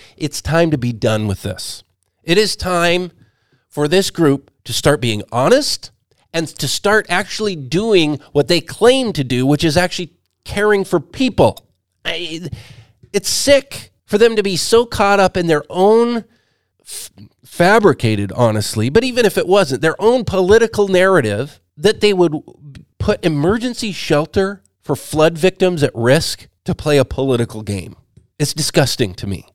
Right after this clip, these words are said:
And again, as I've said multiple times, it is exposing more than I've ever seen before th-, this group's true colors. I, I, here we have so many people who have lost so many things. And,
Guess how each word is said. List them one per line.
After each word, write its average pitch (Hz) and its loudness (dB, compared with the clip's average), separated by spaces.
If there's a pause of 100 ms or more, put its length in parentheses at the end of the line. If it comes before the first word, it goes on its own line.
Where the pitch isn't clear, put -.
(100)
And 160 2
again, 147 0 (200)
as 120 -2
I've 139 0
said 147 -2
multiple 143 -2
times, 117 -6 (220)
it 180 -4 (100)
is 160 -2
exposing 160 -2 (360)
more 151 2
than 180 4
I've 127 2
ever 180 2
seen 214 -6
before 180 2 (320)
th-, 110 -12
this 156 0
group's 156 -2
true 143 -4
colors. - -6 (200)
I, - -14
I, - -12 (960)
here 180 -2
we 190 -2
have 147 2 (320)
so 156 -2
many 147 -2
people 131 -6
who 117 0
have 107 -4
lost 113 -2
so 117 -4
many 113 -6
things. 98 -10
And, - -12